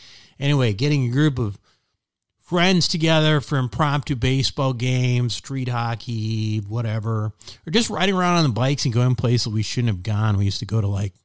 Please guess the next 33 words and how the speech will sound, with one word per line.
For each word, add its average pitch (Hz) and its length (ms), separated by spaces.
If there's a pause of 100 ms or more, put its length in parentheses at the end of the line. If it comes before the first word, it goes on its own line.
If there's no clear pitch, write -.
(800)
some 107 260
sort 110 240
of 92 200 (540)
old 98 260
military, 104 960 (580)
uh, 107 600 (420)
you 131 140
know, 98 380 (200)
uh, 98 120 (180)
place 110 480
in, 104 140
in, 104 320 (500)
uh, 107 240
in, 110 260
in 120 160
Minneapolis, 104 520
Saint 104 240
Paul 104 240
area 104 360
that, 92 200 (640)
that 101 140
was 104 180
abandoned. 104 760
I'm 104 140
sure 107 180
there 101 120
was 101 100
all 101 160
sorts 98 240
of 98 80
chemicals 107 640
there 98 320
that, 95 160